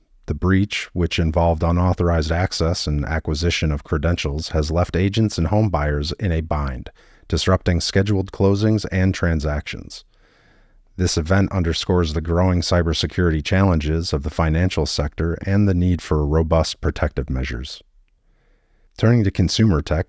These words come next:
Redmi is gearing up to launch the much-anticipated K seventy series, including the flagship's K seventy Pro in China on November twenty-ninth.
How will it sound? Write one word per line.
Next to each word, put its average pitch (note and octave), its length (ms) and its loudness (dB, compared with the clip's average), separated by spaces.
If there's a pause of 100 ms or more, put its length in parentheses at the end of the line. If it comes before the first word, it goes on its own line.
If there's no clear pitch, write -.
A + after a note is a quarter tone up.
(120)
Redmi F#2 460 2
is F2 140 0
gearing F2 340 2
up E2 140 -2
to - 80 -2
launch E2+ 300 0
the D#2 100 0
much-anticipated F2+ 960 0
K G2+ 240 0
seventy F#2+ 480 2
series, D2 560 -4
including A2 500 2
the F#2 60 2
flagship's F#2 600 0
K F#2 200 0
seventy E2+ 360 0
Pro D#2+ 480 2
in D#2 160 -2
China D#2+ 480 0
on D2+ 140 -2
November D#2 380 0
twenty-ninth. D2+ 600 -2